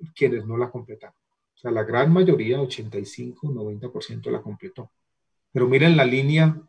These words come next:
verde de abajo, es el diez por ciento más pobre. O sea, el estudiantes o los estudiantes y las estudiantes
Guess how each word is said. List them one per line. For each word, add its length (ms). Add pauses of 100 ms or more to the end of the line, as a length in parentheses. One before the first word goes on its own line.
verde 420
de 120
abajo, 400 (1040)
es 120
el 100
diez 200
por 140
ciento 280
más 160
pobre. 300 (520)
O 60
sea, 120
el 100
estudiantes 840
o 100
los 200
estudiantes 800
y 80
las 280
estudiantes 500